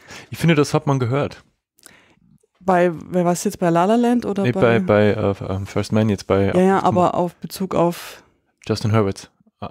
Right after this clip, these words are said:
Speaker 1: also
Speaker 2: Ich hab das
Speaker 1: sein
Speaker 2: nicht so,
Speaker 1: Stil.
Speaker 2: ich hab das jetzt nicht so rausgehört irgendwie.
Speaker 1: Ich dachte so, ähm, an manchen Stellen des Soundtracks dachte ich mir so, okay, jetzt fangen sie gleich an zu tanzen. <laughs>
Speaker 2: Echt jetzt? Okay.
Speaker 1: <laughs>
Speaker 2: Nee,
Speaker 1: Nee,
Speaker 2: ging
Speaker 1: das,
Speaker 2: jetzt
Speaker 1: äh,
Speaker 2: nicht so.
Speaker 1: das wär jetzt übertrieben, aber ich, ich, ich hab schon,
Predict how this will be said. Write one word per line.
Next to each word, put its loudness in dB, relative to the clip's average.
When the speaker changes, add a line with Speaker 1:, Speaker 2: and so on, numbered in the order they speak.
Speaker 1:
also -4
Speaker 2:
Ich -2
hab -2
das -12
Speaker 1:
sein 4
Speaker 2:
nicht 2
so, -6
Speaker 1:
Stil. 2
Speaker 2:
ich -2
hab -4
das -10
jetzt -8
nicht -4
so -10
rausgehört -10
irgendwie. -10
Speaker 1:
Ich -10
dachte -2
so, 4
ähm, 4
an 0
manchen -2
Stellen 0
des -4
Soundtracks -2
dachte 0
ich 2
mir 2
so, 2
okay, 0
jetzt -2
fangen 0
sie -2
gleich -4
an -4
zu -10
tanzen. -6
<laughs> -8
Speaker 2:
Echt -2
jetzt? -4
Okay. 0
Speaker 1:
<laughs> -2
Speaker 2:
Nee, 2
Speaker 1:
Nee, 4
Speaker 2:
ging 0
Speaker 1:
das, 2
Speaker 2:
jetzt 0
Speaker 1:
äh, 4
Speaker 2:
nicht -2
so. -8
Speaker 1:
das -6
wär 4
jetzt -6
übertrieben, -2
aber 2
ich, -4
ich, -6
ich -6
hab -4
schon, -2